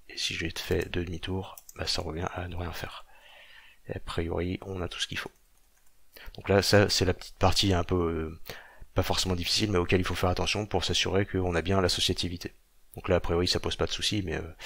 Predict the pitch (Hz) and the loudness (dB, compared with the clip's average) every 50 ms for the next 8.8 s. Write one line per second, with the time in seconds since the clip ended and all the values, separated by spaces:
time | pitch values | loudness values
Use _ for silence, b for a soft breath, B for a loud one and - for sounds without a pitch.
0 | B B B - 101 - - - - 85 82 - 90 87 87 85 85 82 80 - | B B B -8 -8 -6 -6 -2 -2 0 2 2 2 2 0 -2 -2 -2 -4 -4
1 | - 90 - 90 85 - 85 - - 90 87 - - 87 - - - - 95 85 | -6 -6 -4 -4 -4 -4 -4 -2 -2 -2 -2 -4 -8 -10 -10 -8 -8 -6 -6 -6
2 | 85 87 - 98 92 - - _ _ B B B B B B B - - - 92 | -8 -8 -10 -10 -12 -12 -18 _ _ B B B B B B B -4 -2 -2 2
3 | - - 98 87 92 87 - 85 - - 98 107 113 - - - - - - - | 2 4 4 4 4 4 4 2 4 6 4 4 4 0 -6 -18 -18 -18 -18 -18
4 | - - - - - - - - - - - 92 85 87 90 87 - - 92 - | -20 -20 -20 -20 -20 -20 -20 -10 -6 -4 -2 0 2 2 2 2 2 0 0 0
5 | - 92 87 85 82 - B B B B B B B B B B - - 90 90 | 2 2 2 2 0 -6 B B B B B B B B B B -16 -6 -2 0
6 | 87 90 85 82 82 85 80 78 80 82 80 85 92 90 92 85 85 82 78 85 | 2 2 2 2 0 -2 -4 -6 -6 -6 -4 -4 -2 -2 -2 -2 0 -2 -2 -2
7 | 90 95 95 85 - - - 101 107 95 85 - - 82 80 82 82 82 - 82 | 0 -2 -2 -2 -2 -4 -2 -4 -4 -6 -6 -4 -2 -2 0 0 0 -2 -4 -4
8 | 78 80 80 - - 82 82 80 78 82 85 90 92 - - | -4 -4 -4 -4 -2 -4 -4 -2 -2 0 0 -2 -2 -6 -10